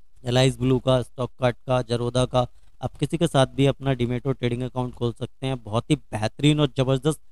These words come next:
discount broker है ये, इनके साथ जाकर भी आप अपना Demat और Trading account खोल सकते हैं। देखिए वीडियो थोड़ा लंबा हो सकता है, लेकिन मैं बिल्कुल clear cut आपको बताने की कोशिश करूँगा कि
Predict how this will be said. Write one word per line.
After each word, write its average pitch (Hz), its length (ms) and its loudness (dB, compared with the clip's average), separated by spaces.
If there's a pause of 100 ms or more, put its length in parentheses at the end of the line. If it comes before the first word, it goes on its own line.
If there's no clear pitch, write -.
(260)
discount 131 400 -2
broker 131 320 2
है 147 80 2
ये, 165 160 0 (120)
इनके 123 220 -8
साथ 123 200 -4 (100)
जाकर 110 260 -4
भी 117 140 -4
आप 104 140 -6
अपना 120 240 -12
Demat 113 300 -6
और 135 60 -4
Trading 117 300 -6
account 123 260 -10
खोल 107 160 -8
सकते - 260 -14
हैं। 117 80 -8 (360)
देखिए 180 160 6
वीडियो 139 300 4
थोड़ा 143 260 4
लंबा 139 400 4
हो 147 100 8
सकता 135 300 -4
है, 160 60 4
लेकिन 147 260 0
मैं 151 220 -4
बिल्कुल 135 300 2
clear 135 320 4
cut 131 200 0
आपको 127 260 0
बताने 123 380 2
की 135 120 -4
कोशिश 123 320 -2
करूँगा 127 460 2 (400)
कि - 80 -4